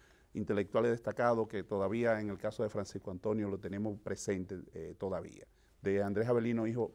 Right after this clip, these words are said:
lamentablemente murió en el dos mil, eh, tres, me parece. Entonces, en ese contexto, asimismo tenía relación con otras personas y siempre fue una persona auténtica, nunca...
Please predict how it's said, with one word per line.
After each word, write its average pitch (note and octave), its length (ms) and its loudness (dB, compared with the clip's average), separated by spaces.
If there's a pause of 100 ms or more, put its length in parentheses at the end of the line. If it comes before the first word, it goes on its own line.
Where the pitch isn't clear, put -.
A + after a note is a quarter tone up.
lamentablemente G2+ 800 -2
murió F#2+ 540 -2 (420)
en F#2+ 80 -2
el F#2+ 100 4
dos G2 160 2
mil, G#2 640 0
eh, D#2+ 280 -10 (920)
tres, A2+ 440 2 (160)
me G2 160 -4
parece. - 400 -10 (320)
Entonces, D#3 420 4
en C#3+ 200 8
ese G3+ 240 2
contexto, F3 720 -2 (260)
asimismo F3 500 2
tenía D#3 240 0
relación D#3 420 -2
con D3+ 260 0
otras G#3 300 -2
personas F2 680 -6 (340)
y A2+ 120 -2
siempre D#3 500 0
fue C#3 180 0
una C#3+ 120 0
persona C#3 360 -4
auténtica, A#2 840 4
nunca... D#3+ 500 2